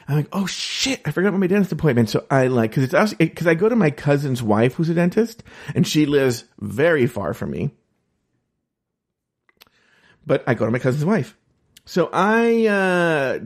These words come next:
take a shower, and I just throw my, "I gotta go. I gotta get outta here. I gotta get it, make it in time," right? 'Cause it's at, like, ten A M, and,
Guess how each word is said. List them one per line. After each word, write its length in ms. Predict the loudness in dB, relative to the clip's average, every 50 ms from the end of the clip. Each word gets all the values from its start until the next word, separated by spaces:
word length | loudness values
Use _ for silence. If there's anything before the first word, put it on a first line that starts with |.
| -12 -16 _ -4
take 160 | -2 0 0
a 20 | 0
shower, 640 | 0 0 0 2 2 2 2 2 2 2 0 -2 0 0
and 240 | 0 2 2 0
I 480 | 0 0 0 0 0 0 -2 -2 -4 -4 -8 -12 _ _
just 280 | -4 -2 -2 -2 -2 -4
throw 100 | -4 -2
my, 120 | 0 -2
"I 420 | -2 -2 -2 -2 -2 -2 -2 -2
gotta 160 | -2 -2 -2 -2
go. 520 | -2 0 0 0 0 0 0 0 -2 -4 -6 -14 -10 -6
I 60 | -2
gotta 160 | -2 0 0
get 100 | 0 0
outta 180 | 0 0 0 0
here. 420 | 0 0 0 0 0 0 0 0
I 20 | -2
gotta 180 | -2 -4 -2
get 140 | -2 -2 -2
it, 80 | 0 0
make 160 | -2 0 0
it 80 | -2 -2
in 80 | 0
time," 360 | 0 0 2 2 2 2 2
right? 80 | 2 0
'Cause 120 | 2 0
it's 100 | 0 0
at, 140 | 0 0 0
like, 180 | 0 -2 -2 -4
ten 220 | -4 -2 0 0
A 240 | 2 2 2 2 2
M, 360 | 2 2 2 2 2 0 0
and, 140 | 0 -2 -4